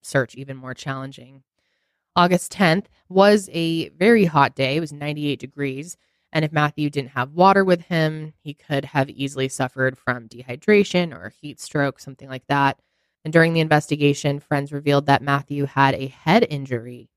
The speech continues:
a few days before. They believe that he may have been acting erratically because of it, which is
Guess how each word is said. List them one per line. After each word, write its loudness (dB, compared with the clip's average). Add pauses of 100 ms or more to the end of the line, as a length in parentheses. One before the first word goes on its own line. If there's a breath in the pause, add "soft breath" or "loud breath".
(200)
a -2
few -4
days -4
before. -6 (380)
They 8
believe 4
that 2
he -12
may -2
have -6
been -6
acting -8 (140)
erratically -2 (280)
because -4
of -16
it, -20 (160)
which -20
is -12